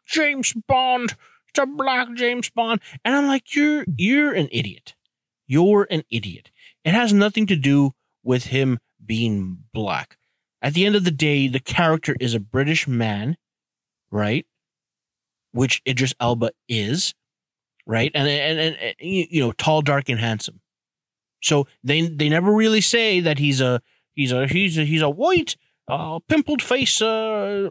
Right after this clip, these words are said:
guy. No, they said he's tall, dark, and handsome. And Idris Elba can pull that off. But here's the thing. Here's where I, I, I counteract that, uh, uh, thing. At the end of the day, Idris Elba's like, what, five years younger,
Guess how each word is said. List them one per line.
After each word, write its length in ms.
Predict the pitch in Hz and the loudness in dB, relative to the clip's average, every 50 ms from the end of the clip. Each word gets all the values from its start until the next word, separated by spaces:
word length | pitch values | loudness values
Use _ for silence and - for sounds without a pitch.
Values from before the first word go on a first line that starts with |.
| - 135 | -6 -4
guy. 300 | 127 147 156 135 110 156 | -2 -2 -2 -2 -2 -2
No, 320 | 180 233 214 127 104 104 | 0 0 0 0 0 -4
they 120 | 107 135 147 | -4 -4 0
said 140 | 160 196 | 0 2
he's 120 | 185 180 - | 2 0 0
tall, 200 | - - 185 180 | -2 -2 -2 0
dark, 240 | 175 175 160 165 147 | 0 0 -2 0 -2
and 80 | 143 | -2
handsome. 320 | 143 151 156 - - 107 - _ - - _ _ - | -2 -2 -2 -2 -4 -4 -6 _ -18 -20 _ _ -6
And 160 | 127 143 - 156 | -6 -4 -2 -2
Idris 260 | 165 165 185 170 - - | 0 2 2 0 0 0
Elba 280 | 139 143 143 139 135 | 0 0 2 0 -2
can 320 | - - 151 143 139 135 123 | -2 -2 -2 -2 -2 -2 -2
pull 160 | - 147 143 | -4 -2 -2
that 160 | 131 120 123 | 0 0 2
off. 160 | 127 117 120 _ _ _ _ _ | 0 0 -2 _ _ _ _ _
But 140 | - 143 147 | -2 0 2
here's 200 | 160 285 294 262 | 2 2 2 2
the 80 | 262 269 | 0 0
thing. 300 | - 311 247 143 110 107 | 0 0 0 0 -2 0
Here's 260 | 110 170 202 196 170 | 0 2 2 2 2
where 180 | 180 196 185 180 | 4 4 4 4
I, 140 | 180 180 | 4 2
I, 280 | 175 - 147 147 143 127 | 2 0 0 0 0 -2
I 40 | 143 - | -4 -6
counteract 560 | - - 185 185 180 165 117 131 135 135 - | -4 -2 0 2 2 2 0 0 -2 -2 -2
that, 180 | - 123 120 - - | -2 -2 -2 -2 -2
uh, 140 | 117 117 - | -4 -4 -4
uh, 140 | 78 107 120 | -4 -6 -4
thing. 280 | - 160 151 117 95 _ - - - - - - | -2 -2 -2 -2 -2 _ -12 -20 -20 -20 -16 -6
At 140 | - 165 - | -6 -6 -4
the 140 | - - - | -4 -6 -2
end 160 | 208 262 226 | 0 2 2
of 80 | 160 117 | 2 0
the 60 | 117 | -2
day, 340 | 104 110 185 196 147 120 107 _ _ _ _ - | -2 -2 0 0 0 -2 -4 _ _ _ _ -2
Idris 300 | 294 330 311 214 165 - | 0 2 2 0 0 0
Elba's 400 | - 147 147 143 120 123 113 - | 0 0 0 0 0 0 -2 -2
like, 240 | 117 101 92 92 90 _ - _ _ _ _ _ _ _ _ _ _ _ _ _ | -4 -8 -8 -10 -12 _ -20 _ _ _ _ _ _ _ _ _ _ _ _ _
what, 200 | - - - - | -20 -20 -20 -20
five 460 | - - - 117 110 113 127 151 135 | -12 -4 -2 0 2 2 0 0 0
years 340 | 131 135 139 135 117 107 104 | 0 2 2 2 0 -2 -4
younger, 560 | 104 104 110 110 123 151 160 185 220 254 254 | -4 -2 0 0 2 2 2 2 2 0 -2